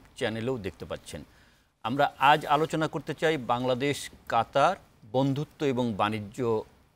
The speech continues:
বড় হচ্ছে। আপনারা জানেন যে কাতারের আমির দুদিনের ঢাকা সফর শেষে আজকে দেশে ফিরে গেছেন এবং আজ ফিরে যাবার আগে প্রধানমন্ত্রী শেখ হাসিনার সঙ্গে আনুষ্ঠানিক বৈঠক করেছেন এবং সেই বৈঠকে পাঁচটি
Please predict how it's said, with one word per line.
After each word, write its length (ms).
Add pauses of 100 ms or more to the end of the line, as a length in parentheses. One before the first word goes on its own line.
(220)
বড় 220
হচ্ছে। 460 (420)
আপনারা 300
জানেন 340
যে 120
কাতারের 480 (120)
আমির 460 (400)
দুদিনের 420
ঢাকা 340
সফর 360
শেষে 420
আজকে 360
দেশে 260
ফিরে 260
গেছেন 320
এবং 280 (140)
আজ 260 (480)
ফিরে 240
যাবার 280
আগে 440 (420)
প্রধানমন্ত্রী 520
শেখ 280
হাসিনার 320
সঙ্গে 320
আনুষ্ঠানিক 540 (100)
বৈঠক 340
করেছেন 320
এবং 160
সেই 220 (120)
বৈঠকে 640 (680)
পাঁচটি 640